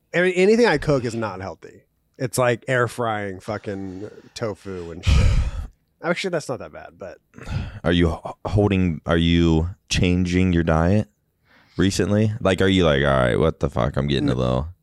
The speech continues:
Speaker 1: n-, I
Speaker 2: Uh,
Speaker 1: think I, I,
Speaker 2: 'cause I
Speaker 1: I've
Speaker 2: am.
Speaker 1: fallen off in the last three weeks, especially since getting hit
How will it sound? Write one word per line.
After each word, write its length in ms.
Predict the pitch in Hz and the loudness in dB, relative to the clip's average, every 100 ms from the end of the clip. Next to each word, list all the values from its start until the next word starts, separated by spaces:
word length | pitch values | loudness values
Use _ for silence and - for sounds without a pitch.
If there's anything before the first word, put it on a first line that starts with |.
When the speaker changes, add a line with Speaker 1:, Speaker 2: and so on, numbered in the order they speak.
| _ _ 147 | _ _ -4
Speaker 1:
n-, 280 | 139 139 - - - - | -2 -2 -6 -14 -20 -6
I 180 | 156 170 | -2 0
Speaker 2:
Uh, 60 | |
Speaker 1:
think 280 | - 185 175 - _ _ - - 104 - - | 2 0 -2 -16 _ _ -20 -16 -16 -14 -4
I, 200 | 143 156 | -2 0
I, 180 | 151 165 | 0 0
Speaker 2:
'cause 120 | 180 - | 0 0
I 220 | - 170 | 0 2
Speaker 1:
I've 80 | - | 2
Speaker 2:
am. 60 | - | 0
Speaker 1:
fallen 360 | 170 175 214 | 2 4 4
off 320 | 147 156 170 196 | 2 0 -2 -6
in 60 | |
the 80 | 185 | -4
last 580 | 185 190 202 - - - _ _ _ _ _ _ | 0 -2 -2 -12 -16 -20 _ _ _ _ _ _
three 260 | 170 175 190 | -6 -2 0
weeks, 600 | 185 208 - - - - _ _ | 0 -2 -4 -12 -12 -16 _ _
especially 640 | 123 - - 151 147 170 160 | -8 -8 -6 -6 -6 -6 -6
since 240 | 160 135 | -4 -4
getting 260 | - 123 113 | -2 -2 -2
hit 160 | 113 | -4